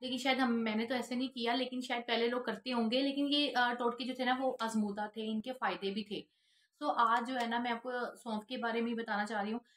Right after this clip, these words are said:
कि सौंफ का अगर हम पानी पीते हैं, वैसे हम खाना खाने के बाद भी थोड़ी सौंफ,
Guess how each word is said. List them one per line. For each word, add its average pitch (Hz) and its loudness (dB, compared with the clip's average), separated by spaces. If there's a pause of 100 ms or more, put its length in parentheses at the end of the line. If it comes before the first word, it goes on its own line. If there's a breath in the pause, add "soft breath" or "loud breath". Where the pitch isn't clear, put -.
(140 soft breath)
कि 277 -4
सौंफ 262 -2
का 277 -6
अगर 269 -2
हम 269 2
पानी 226 0
पीते 233 -6
हैं, 233 -2
वैसे 226 -4
हम 233 0
खाना 220 -2
खाने 220 -4
के 220 -12
बाद 196 0
भी 226 -2
थोड़ी 226 -2
सौंफ, 208 -6